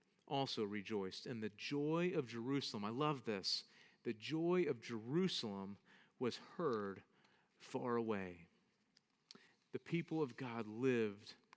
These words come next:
with the joy of God, and other people saw it in them. And the same should be true of us. That should happen.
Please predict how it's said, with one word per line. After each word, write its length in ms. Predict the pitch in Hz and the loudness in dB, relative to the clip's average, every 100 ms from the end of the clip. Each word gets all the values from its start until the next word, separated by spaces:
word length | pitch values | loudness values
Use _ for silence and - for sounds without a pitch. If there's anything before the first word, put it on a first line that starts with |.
| _ _ _ - | _ _ _ -8
with 160 | 120 | -8
the 100 | - | -6
joy 580 | 104 - 135 127 135 135 - | -6 -2 2 2 2 0 -4
of 220 | 117 113 | -6 -6
God, 360 | 113 110 104 104 | -6 -4 -6 -6
and 160 | 98 - - | -8 -10 -6
other 320 | 120 123 135 | -4 -2 -2
people 400 | 135 - 120 113 | -4 -8 -6 -4
saw 460 | 101 - 131 110 110 | -2 -2 0 -2 0
it 140 | 107 - - _ _ _ _ | -2 -6 -20 _ _ _ _
in 220 | 113 107 98 | -6 -4 -4
them. 320 | 92 90 87 _ - - 127 | -8 -10 -18 _ -20 -14 -8
And 120 | 113 | -4
the 60 | 107 | -2
same 480 | - - 131 135 | -2 -4 -4 -4
should 180 | 120 123 | -2 -2
be 100 | 117 | -2
true 300 | - - 123 | -4 0 0
of 100 | 107 | 2
us. 220 | 113 101 | 0 -2
That 180 | - - | -2 -8
should 160 | - 127 | -4 -6
happen. 500 | - 127 117 113 | -6 -8 -6 -6